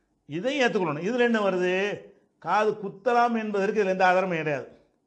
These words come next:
ரசூலுல்லாஹ் முன்னாடி காதுல ஓட்டை போட்டு, அதை ரசூலுல்லாஹ் பார்த்துக்கிட்டு அங்கீகரிச்சா தான் காது குத்துறதுக்கு ஆதாரம்.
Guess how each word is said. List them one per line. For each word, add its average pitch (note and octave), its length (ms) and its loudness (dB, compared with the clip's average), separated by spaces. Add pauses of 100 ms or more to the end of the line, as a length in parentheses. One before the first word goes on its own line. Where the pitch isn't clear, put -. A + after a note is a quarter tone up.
(560)
ரசூலுல்லாஹ் F3+ 460 0
முன்னாடி F#3 360 -2 (560)
காதுல F3 300 2 (100)
ஓட்டை F#3+ 220 0
போட்டு, F3 320 -2 (500)
அதை F3 200 0
ரசூலுல்லாஹ் F3+ 420 0
பார்த்துக்கிட்டு F#3 380 2
அங்கீகரிச்சா F3 500 -2 (100)
தான் B3+ 240 -2 (120)
காது A3+ 220 2
குத்துறதுக்கு G#3 440 2
ஆதாரம். D#3 320 -2